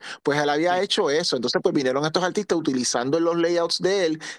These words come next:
Speaker 1: terminaron el cómic. Esto, la historia está muy buena, obviamente, eh,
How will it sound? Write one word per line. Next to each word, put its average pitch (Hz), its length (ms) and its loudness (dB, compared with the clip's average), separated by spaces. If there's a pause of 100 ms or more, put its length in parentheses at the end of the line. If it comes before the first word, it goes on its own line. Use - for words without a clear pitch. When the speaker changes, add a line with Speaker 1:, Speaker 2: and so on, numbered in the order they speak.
Speaker 1:
terminaron 127 640 0
el 156 160 -2
cómic. 131 500 -2
Esto, 135 360 0
la 135 40 0
historia 147 220 0
está 180 180 0
muy 156 240 0
buena, 156 320 0
obviamente, 156 460 0 (120)
eh, 135 220 0